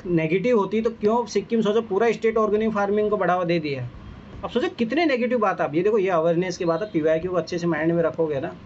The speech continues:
दो हज़ार अठारह में क्वेश्चन आया था जैविक खेती का, सिक्किम को सौ percentage organic state बना दिया गया। अगर वो इतना negative होता तो सोचो क्यों, किसानों और उपभोक्ता दोनों के लिए हानिकारक है, तो क्यों उसको फिर सरकार इतना promote करती?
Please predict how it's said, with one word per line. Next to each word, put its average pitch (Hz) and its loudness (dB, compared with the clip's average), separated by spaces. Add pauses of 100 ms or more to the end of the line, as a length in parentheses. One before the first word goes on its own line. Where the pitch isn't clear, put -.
(520)
दो 143 2
हज़ार 175 0 (1120)
अठारह 151 0
में 180 -2
क्वेश्चन 170 2
आया 165 0
था 170 -2
जैविक 147 0
खेती 147 -4
का, 139 -4 (220)
सिक्किम 175 0
को 175 2
सौ 170 -2
percentage 170 0
organic 165 2
state 165 -2
बना 151 -2
दिया 147 -2
गया। 135 -2
अगर 151 2
वो 175 2
इतना 170 0
negative 170 2
होता 175 2
तो 165 -2
सोचो 165 -2 (140)
क्यों, 180 0 (760)
किसानों 160 0
और 220 4
उपभोक्ता 185 0
दोनों 185 2
के 277 -4
लिए 262 2
हानिकारक 190 0
है, 139 -6
तो 139 -8
क्यों 196 0
उसको 214 0
फिर 196 -4
सरकार 196 -2
इतना 196 -2
promote 196 -2
करती? 202 -4